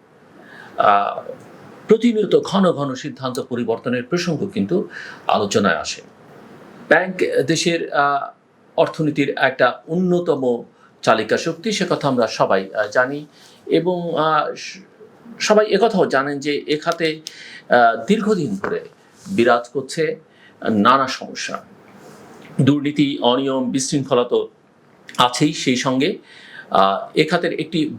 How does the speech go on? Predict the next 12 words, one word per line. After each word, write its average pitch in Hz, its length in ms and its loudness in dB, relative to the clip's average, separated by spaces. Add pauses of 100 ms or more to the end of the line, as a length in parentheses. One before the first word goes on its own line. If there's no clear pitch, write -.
বড় 175 460 2 (180)
সমস্যা - 680 0
হলো, 87 340 -2 (540)
আহ, 104 280 2 (520)
উচ্চ 175 400 2 (2250)
খেলাপি 139 460 -4
ঋণ। 92 200 -4 (420)
একদিকে 120 340 0
উচ্চ 131 340 -2
খেলাপি 143 280 -2
ঋণ, 170 220 -8
আবার 104 240 0